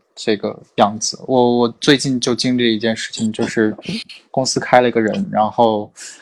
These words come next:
呃，这个人的能力真的不太行，然后又到处去大放厥词，说一些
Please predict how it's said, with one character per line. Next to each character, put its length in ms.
呃， 340
这 120
个 100
人 140
的 100
能 300
力 140
真 180
的 100
不 180
太 240
行， 320
然 180
后 180
又 220
到 240
处 300
去 400
大 240
放 260
厥 220
词， 320
说 280
一 80
些 460